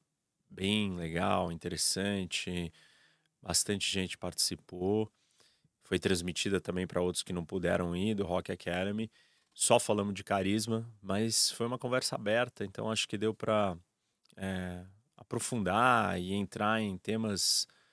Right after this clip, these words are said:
relacionados ou mais complexos da ideia do carisma. Eu gostei bastante, espero que todos que tenham ido gostaram também, e quem não foi,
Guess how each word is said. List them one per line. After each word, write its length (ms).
relacionados 880
ou 200
mais 720
complexos 960
da 140
ideia 400
do 100
carisma. 760
Eu 120
gostei 300
bastante, 640
espero 400
que 140
todos 320
que 120
tenham 360
ido 400
gostaram 540
também, 320
e 20
quem 180
não 160
foi, 400